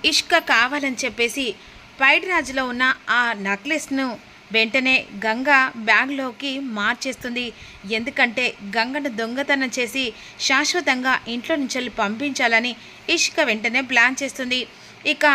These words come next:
ఈలోపు పైడిరాజు మొత్తం బ్యాగ్ చేసిన, చెక్ చేసిన తర్వాత, "చూసారా, నా మీద లేనిపోని దొంగతనం మోపింది ఈ అమ్మగారు" అని చెప్పేసి ఈ విధంగా అంటూ ఉంటాడు. "నువ్వు మా మీద నిందలు వేస్తున్నావు,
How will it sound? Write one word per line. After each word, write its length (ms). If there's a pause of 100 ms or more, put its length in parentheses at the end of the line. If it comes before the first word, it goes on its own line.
(600)
ఈలోపు 480
పైడిరాజు 640 (220)
మొత్తం 480 (160)
బ్యాగ్ 300
చేసిన, 320 (300)
చెక్ 260
చేసిన 240
తర్వాత, 420 (520)
"చూసారా, 460 (320)
నా 220
మీద 240
లేనిపోని 600
దొంగతనం 600 (420)
మోపింది 480
ఈ 60
అమ్మగారు" 560
అని 160
చెప్పేసి 480
ఈ 40
విధంగా 460 (440)
అంటూ 320
ఉంటాడు. 320
"నువ్వు 160
మా 240
మీద 220
నిందలు 400
వేస్తున్నావు, 460